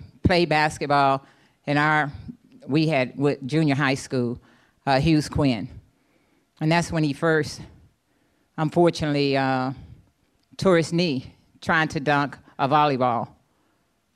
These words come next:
And probably being stubborn, but, you know, just like, uh, young men do. But anyway, he went on and he continued on with that never give up attitude. And then,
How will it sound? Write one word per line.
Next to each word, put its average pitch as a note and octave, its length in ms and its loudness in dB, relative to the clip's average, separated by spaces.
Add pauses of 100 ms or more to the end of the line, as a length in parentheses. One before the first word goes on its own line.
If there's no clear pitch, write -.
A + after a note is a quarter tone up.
(340)
And D3 260 -4 (960)
probably D3 220 0
being B2+ 200 0
stubborn, C3 540 -4 (220)
but, D#3 120 -4
you D#3 80 -2
know, C#3 140 0
just C3+ 240 -4
like, C3 240 -4
uh, B2+ 220 -4 (400)
young D3 200 0
men C3+ 220 2
do. C#3 240 2
But C#3+ 140 0
anyway, D#3 720 0 (380)
he F3 180 0
went G#3 220 4
on E3+ 360 2
and D3 480 -4 (140)
he E3 160 -4
continued F3 600 -2
on D3 380 2 (280)
with D#3 180 0
that D3+ 160 2
never D3+ 540 2
give C#3 200 -2
up D3 300 2 (180)
attitude. C3+ 720 -4 (760)
And C#3+ 160 -4
then, D3+ 540 0